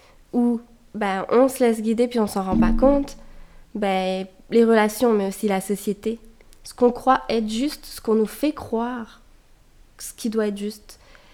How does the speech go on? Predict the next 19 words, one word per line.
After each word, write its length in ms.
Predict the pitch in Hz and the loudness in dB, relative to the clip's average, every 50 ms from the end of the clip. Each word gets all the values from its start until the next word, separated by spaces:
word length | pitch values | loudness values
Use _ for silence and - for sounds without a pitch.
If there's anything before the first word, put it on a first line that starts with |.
| - _ _ _ _ - | -20 _ _ _ _ 0
Et 180 | - 233 233 233 | 4 6 8 8
on 120 | 240 254 | 8 6
se 80 | 247 - | 4 2
perd 220 | - 226 214 214 | -2 -2 -2 0
dans 120 | 214 208 208 | 0 2 2
notre 200 | 208 202 202 - | 0 0 -2 -2
quotidien, 440 | 226 214 - 220 190 196 185 - - - _ _ - | -4 -4 -4 -6 -8 -8 -10 -12 -14 -18 _ _ -2
notre 220 | 226 247 254 254 254 | 0 0 0 0 -2
petite 220 | - 262 240 - | -6 -6 -6 -4
routine. 640 | - 240 220 - - 208 202 202 214 233 240 214 208 - - - - - _ _ _ _ _ _ _ _ _ _ - | -4 -4 -4 -4 -2 -2 0 0 0 0 -2 -4 -6 -8 -16 -20 -20 -20 _ _ _ _ _ _ _ _ _ _ -2
Mais 420 | 226 220 214 208 208 202 196 196 196 196 196 202 - - _ - _ _ _ - | 0 2 4 4 4 2 2 0 0 0 -2 -4 -8 -12 _ -20 _ _ _ -6
moi, 220 | - 220 240 247 247 | -2 2 2 2 2
ce 80 | - | 2
que 60 | 247 | -2
je 60 | 220 - | -2 0
souhaite 240 | - 226 208 202 | 0 -2 0 0
dans 140 | 202 208 208 | 0 -2 -2
ce 80 | 208 - | -2 -2
podcast 800 | - 196 202 - - 190 202 214 - - - - - - - | -4 -4 -4 -4 -6 -6 -8 -8 -12 -18 -18 -18 -18 -18 -20